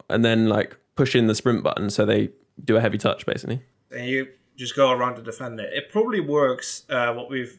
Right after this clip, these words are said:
Speaker 2: been talking about before, uh, earlier, before this, uh,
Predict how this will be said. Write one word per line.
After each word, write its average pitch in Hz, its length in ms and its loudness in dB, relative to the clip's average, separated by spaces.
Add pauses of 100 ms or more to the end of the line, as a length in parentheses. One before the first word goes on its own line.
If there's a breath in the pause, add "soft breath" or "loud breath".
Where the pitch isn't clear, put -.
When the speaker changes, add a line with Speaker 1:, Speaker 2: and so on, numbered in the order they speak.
Speaker 2:
been 120 160 -10
talking 120 260 -8
about 117 220 -8
before, 117 400 -6
uh, 113 440 -8
earlier, 113 440 -6 (300)
before 113 320 -6
this, - 320 -12
uh, 104 320 -4